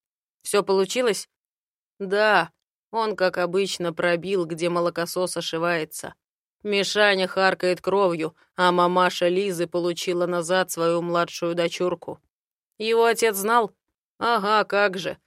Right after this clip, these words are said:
Его отец даже не знал про амбалов, которых Мишаня нанял, чтобы девок запугивать». «Значит,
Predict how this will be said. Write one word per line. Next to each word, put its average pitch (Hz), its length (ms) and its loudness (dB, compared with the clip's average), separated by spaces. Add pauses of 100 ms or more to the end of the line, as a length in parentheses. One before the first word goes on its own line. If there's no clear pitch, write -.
(180)
Его 208 340 4
отец 190 420 4
даже 190 340 4
не 190 160 2
знал 190 320 2
про 190 220 6
амбалов, 180 600 4 (220)
которых 185 480 2
Мишаня 180 500 2
нанял, 185 360 2
чтобы 180 360 -2
девок 180 360 2
запугивать». 165 720 -2 (640)
«Значит, 185 640 0